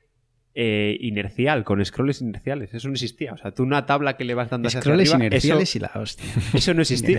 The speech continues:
Speaker 2: Inerciales, ¿no? Claro.
Speaker 1: Eso no existía.
Speaker 2: Eh,
Speaker 1: O sea,
Speaker 2: no sé.
Speaker 1: a ver, ahora lo tenemos como normalizado. Tú en una tablet, tú estás viendo una lista en el móvil y tú le das con mucha fuerza y va más rápido. Eso, o sea, cuando salió el primer mo-, el primer iPhone, nadie lo había hecho.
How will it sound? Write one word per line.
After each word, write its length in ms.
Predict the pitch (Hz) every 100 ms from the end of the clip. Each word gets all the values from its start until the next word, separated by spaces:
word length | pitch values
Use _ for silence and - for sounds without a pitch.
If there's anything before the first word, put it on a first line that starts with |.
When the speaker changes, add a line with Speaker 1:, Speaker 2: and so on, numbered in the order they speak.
| -
Speaker 2:
Inerciales, 420 | 165 135 - -
¿no? 220 | - 107 -
Claro. 160 | - -
Speaker 1:
Eso 180 | 131
no 80 | 170
existía. 440 | 156 127 - 180 233
Speaker 2:
Eh, 280 | 143 - - _ _ _ -
Speaker 1:
O 60 | -
sea, 220 | 147 120 -
Speaker 2:
no 140 | 170
sé. 100 | 165
Speaker 1:
a 20 | 143
ver, 140 | 156
ahora 160 | 135 151
lo 100 | 170
tenemos 200 | 175 170
como 140 | 160
normalizado. 420 | 135 117 110 180
Tú 80 | 175
en 80 | 139
una 220 | 165 156
tablet, 340 | 180 180 - 127
tú 180 | 156 151 - -
estás 220 | 156 147
viendo 180 | 151 151
una 140 | 151
lista 280 | 165 165 180
en 100 | 160
el 100 | 147
móvil 380 | 165 196 220 - _
y 100 | 110
tú 120 | 135
le 80 | 151
das 220 | 156 151
con 140 | 143 135
mucha 260 | 147 151
fuerza 400 | - 175 202 202 -
y 60 |
va 140 | 123 143
más 120 | 123
rápido. 460 | 139 170 107 90 _ _ _ _
Eso, 420 | - - 165 - _
o 60 | -
sea, 140 | 104
cuando 180 | 98 98
salió 200 | 98 101
el 60 | 107
primer 280 | 123 120 117
mo-, 160 | 127
el 280 | 120 117 120
primer 260 | - 110 117
iPhone, 360 | 139 190 220
nadie 280 | 120 113 143
lo 80 | 131
había 240 | 107 120
hecho. 340 | - - -